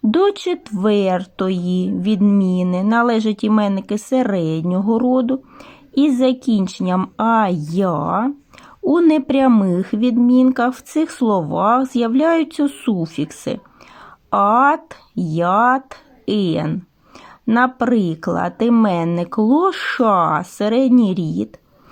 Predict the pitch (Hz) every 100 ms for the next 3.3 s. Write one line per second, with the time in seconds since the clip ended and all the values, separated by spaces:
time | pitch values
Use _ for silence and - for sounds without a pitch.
0 | - - 196 208 214 247 226 - 202 202
1 | 196 - 175 165 185 214 254 262 233 202
2 | 208 208 208 - 214 208 214 214 202 202
3 | 208 208 -